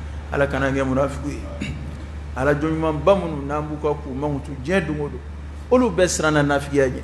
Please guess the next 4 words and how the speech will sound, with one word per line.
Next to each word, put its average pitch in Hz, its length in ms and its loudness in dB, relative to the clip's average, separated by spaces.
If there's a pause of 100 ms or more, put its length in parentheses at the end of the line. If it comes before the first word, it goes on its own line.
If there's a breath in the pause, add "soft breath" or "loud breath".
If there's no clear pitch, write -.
(1200)
Sayyidina 123 680 0
Umar, 139 180 2 (560)
radiyallahu 139 640 2
anhu, 143 240 4